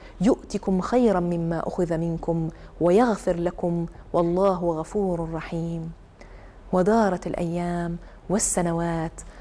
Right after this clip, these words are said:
وعوض الله العباس بعد فتح مكة ما دفعه من فدية أضعافًا مضاعفة، فكان يحمد الله على هذا العطاء، ثم يقول: "أما إحدى اللتين وعدنا الله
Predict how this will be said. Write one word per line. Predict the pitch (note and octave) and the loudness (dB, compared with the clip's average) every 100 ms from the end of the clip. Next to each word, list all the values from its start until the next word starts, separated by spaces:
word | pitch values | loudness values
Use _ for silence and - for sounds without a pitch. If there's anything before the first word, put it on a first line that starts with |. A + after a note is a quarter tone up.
| - | 2
وعوض | F#3 E3 B3+ F#3+ F3+ | 4 6 6 4 4
الله | E3+ F#3+ F#3 | 0 -2 -2
العباس | F3 D#3 E3 F#3+ F#3+ F#3 - G3+ | -4 -4 -2 0 0 -2 -4 -4
بعد | F#3 F3+ | -4 -6
فتح | F3 G#3 - - | -4 -6 -6 -4
مكة | F#3 F#3+ - F3 F3 - - - | -4 -4 -4 -2 -2 -6 -16 -2
ما | F3+ G#3+ A#3+ G#3 | 4 6 6 6
دفعه | E3+ - A3 F#3 F3+ | 2 0 0 0 -2
من | F3 E3+ | -2 -2
فدية | - A#3+ F#3 A#3 A3 - F#3+ | -2 -2 0 -2 -4 -4 -2
أضعافًا | F3 F3 D#3+ A3 A3+ G3 - E3+ | 0 -2 0 4 4 4 0 -4
مضاعفة، | E3 D#3+ F3 F3 D3 D#3 - D#3 D3+ - - - - - | -4 -2 2 2 2 -2 -4 -6 -6 -14 -20 -18 -16 -6
فكان | - G3+ D#4 D4 | -2 2 4 6
يحمد | A3+ C4 - F#3 | 4 2 0 0
الله | F3+ F3+ G#3+ | 0 2 2
على | F#3+ F3+ | 2 0
هذا | E3 F#3+ F#3 F3 | 0 0 0 0
العطاء، | D#3 F3 F3 E3 | -2 -2 -2 -2
ثم | - A#3+ A3+ F#3 | -2 2 4 4
يقول: | E3 - F#3 E3 D#3 D3+ - - - - | 2 2 4 4 2 -2 -8 -18 -18 0
"أما | D4+ C#4+ B3 G3+ E3+ - - | 6 6 6 4 2 -2 -6
إحدى | - F#3+ F3+ | -4 2 2
اللتين | F3+ F3 F3 A3 G3+ F3 | 2 0 2 2 4 0
وعدنا | E3+ E3 G#3 F#3+ F3 E3+ | 0 0 2 2 0 -2
الله | E3+ F#3+ A3+ | 0 2 2